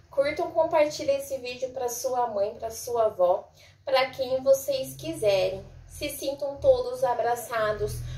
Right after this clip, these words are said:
os meus seguidores, os novatos e as novatas deste canal. Sejam todos bem-vindos e bem-vindas, que vai ter vários conteúdos legais pra vocês.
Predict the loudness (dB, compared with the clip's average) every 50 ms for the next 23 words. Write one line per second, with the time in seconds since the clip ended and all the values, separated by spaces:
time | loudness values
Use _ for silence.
0 | -12 -12 -6 -6 -4 -2 0 2 2 2 0 0 0 0 0 0 -2 -2 0 2
1 | 2 2 2 2 0 -4 -6 -10 -14 -18 -20 -20 -14 -6 -4 -2 -2 0 4 6
2 | 8 8 8 6 4 2 2 0 2 2 4 4 6 4 4 0 0 -2 -2 -4
3 | -4 -4 -4 -4 -4 -2 2 2 2 2 2 -2 -4 -4 -2 -4 -2 0 2 2
4 | 2 2 0 0 -2 -8 -14 -18 -18 -18 -18 -16 -6 2 4 4 6 6 4 2
5 | 0 4 6 8 8 8 6 2 -2 -4 0 2 2 4 4 2 -2 -2 -4 -4
6 | 0 0 -2 0 -2 -2 0 0 0 0 0 -2 -4 -4 -2 -2 -2 0 0 0
7 | 0 0 -2 -4 -6 -6 -8 -8 -6 -4 -2 2 4 6 6 6 4 6 6 6
8 | 6 4 4 4 2 2 2 0 -2 -4 -6 0 2 2 2 2 0 0 2 4
9 | 4 6 4 6 8 8 8 8 6 4 2 2 2 0 -2 -8 -6 -4 -2 -2
10 | -2 2 4 4 4 4 2 0 0 2 0 -2 -4 -8